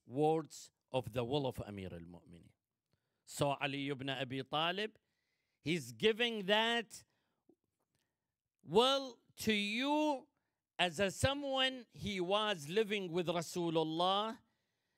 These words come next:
during his life and his experience of Islam to you. This first. Second, why it's important? Because Amirul Mu'mineen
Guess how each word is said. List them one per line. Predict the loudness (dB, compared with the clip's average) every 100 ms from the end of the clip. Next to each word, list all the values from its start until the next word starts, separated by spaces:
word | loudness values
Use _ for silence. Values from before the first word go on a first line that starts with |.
| -12
during | -2 2 4 2 0
his | 0 0 2
life | 4 4 4 0 -4 _ _ _ _ _ _
and | -2 0
his | -2 -2
experience | -8 -8 -4 0 2 2 2 0 -4 -10 -14 -4 -2
of | -2 -2
Islam | -4 0 0 2 0 -4 _ _ _ -6
to | -4
you. | -2 -4 -10 _ _ _ _ -6
This | -4 -4
first. | -2 -2 -2 -8 -12 0
Second, | 0 2 -2 -4 -16 _ _ _ _ _ _ _ _ _ _ _ -6
why | 0 2 2
it's | -2 -4 -4
important? | -4 0 2 2 0 -4 -4 -8
Because | -12 -4 0 2 0 -2 -6 -4
Amirul | -4 -4 -6 -2 -2 -2
Mu'mineen | -6 -6 -4 -4 -2 -2 -2 -6